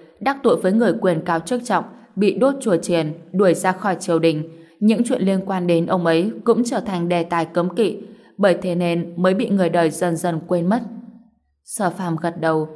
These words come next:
những chuyện này có rất nhiều điểm tương đồng với truyền thuyết bên phương Tây.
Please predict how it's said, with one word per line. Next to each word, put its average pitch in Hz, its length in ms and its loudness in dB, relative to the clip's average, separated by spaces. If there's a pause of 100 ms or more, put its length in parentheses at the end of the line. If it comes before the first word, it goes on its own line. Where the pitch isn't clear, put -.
(260)
những 214 260 0
chuyện 226 180 -4
này 180 160 0
có 175 220 -6
rất 262 180 -4
nhiều 226 220 2
điểm 175 300 0
tương 175 180 0
đồng 160 360 0
với 185 200 2
truyền 190 260 -2
thuyết 247 220 -4
bên 175 180 0
phương 175 280 -2
Tây. 165 300 2